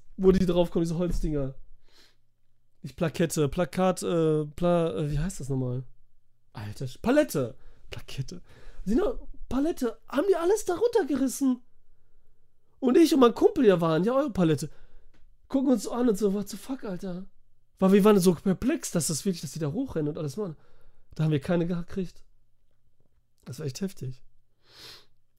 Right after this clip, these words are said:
Dann wa-, sind wir zu Karstadt. Also das war schon die zweite Fuhre, die es gab. Über war schon ausverkauft. Sind wir zu Karstadt.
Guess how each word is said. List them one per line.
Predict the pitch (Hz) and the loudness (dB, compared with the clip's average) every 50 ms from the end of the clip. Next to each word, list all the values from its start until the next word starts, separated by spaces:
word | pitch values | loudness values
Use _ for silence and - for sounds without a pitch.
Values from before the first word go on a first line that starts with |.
| - _ | -8 _
Dann | 147 151 202 233 233 196 180 202 277 - - - - - - - - - - - _ _ _ _ _ _ _ _ _ | 0 0 2 2 2 2 2 0 -2 -4 -8 -20 -20 -20 -20 -20 -20 -20 -20 -20 _ _ _ _ _ _ _ _ _
wa-, | - 160 208 254 254 | -8 -8 -8 -6 -4
sind | 160 180 208 214 190 | -2 0 0 0 2
wir | 185 165 160 156 | 4 4 4 4
zu | 143 - 139 | 2 -4 -10
Karstadt. | - - 196 247 277 254 - - - 131 117 - - - - - - _ _ _ _ _ _ _ _ | -6 -4 -4 -2 -2 -4 -4 -4 -4 -6 -6 -6 -10 -16 -20 -20 -20 _ _ _ _ _ _ _ _
Also | 165 147 147 | -4 -4 -2
das | 147 156 | 0 -2
war | 214 | -2
schon | 202 190 180 | 0 0 -2
die | 156 | -2
zweite | - - 202 214 196 180 | 0 0 0 0 0 -4
Fuhre, | - - 226 226 | -4 -4 -4 -2
die | 180 190 | -2 -2
es | - - | -4 -2
gab. | - 214 170 147 202 | -2 -2 -2 -2 -4
Über | 175 170 | -4 -2
war | 180 185 | -2 -2
schon | - - 190 | -2 -2 -4
ausverkauft. | 202 196 - 151 151 135 131 | -4 -4 -6 -8 -10 -10 -6
Sind | - 165 | -6 -6
wir | 151 | -6
zu | - - | -8 -10
Karstadt. | 131 - 214 247 247 - 139 120 - | -10 -6 -6 -6 -6 -6 -8 -10 -10